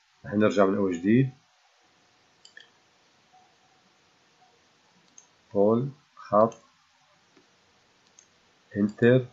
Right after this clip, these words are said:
خاتم انتر، شايفين كيف صار؟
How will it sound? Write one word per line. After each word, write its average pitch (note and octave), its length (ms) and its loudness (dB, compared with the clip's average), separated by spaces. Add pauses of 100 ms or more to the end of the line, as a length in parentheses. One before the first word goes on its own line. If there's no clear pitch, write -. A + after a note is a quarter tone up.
(160)
خاتم A2 680 0 (1200)
انتر، G#2+ 460 0 (960)
شايفين G2+ 460 -4
كيف G#2 160 -8
صار؟ B2 380 0